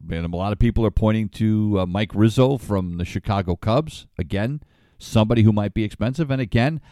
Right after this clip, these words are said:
I don't know if that's the answer. You know, I, I, did, you've done well. Look, you're twenty-two games over five hundred, and people can say all they want about, "Well, Bobby Dahlbeck's disappointing this and that,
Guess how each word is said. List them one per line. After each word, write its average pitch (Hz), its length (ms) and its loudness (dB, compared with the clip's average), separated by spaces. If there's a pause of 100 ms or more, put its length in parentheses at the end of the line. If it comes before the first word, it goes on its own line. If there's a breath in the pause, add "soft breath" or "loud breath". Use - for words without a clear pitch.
(200 soft breath)
I 123 60 0
don't 147 160 2
know 139 240 6
if - 80 -4
that's 165 220 -2
the 170 180 -2
answer. - 380 -8 (1800)
You 104 100 -4
know, 110 260 0
I, 90 100 -12
I, 76 420 -16 (440)
did, 98 300 -6 (460)
you've 113 260 2
done 160 240 6
well. 170 260 2 (160 loud breath)
Look, 202 220 6
you're 104 80 4
twenty-two 202 400 4
games 170 300 -2
over 160 240 4
five 151 340 0
hundred, 135 320 2
and 101 180 -2
people 156 240 2
can 135 140 -2
say 147 180 2
all 156 120 4
they 131 140 4
want 151 220 2
about, 107 200 0
"Well, 113 160 4
Bobby 120 280 2
Dahlbeck's 110 380 -2
disappointing 113 520 -2
this 120 240 -2
and 92 120 -2
that, 120 260 -2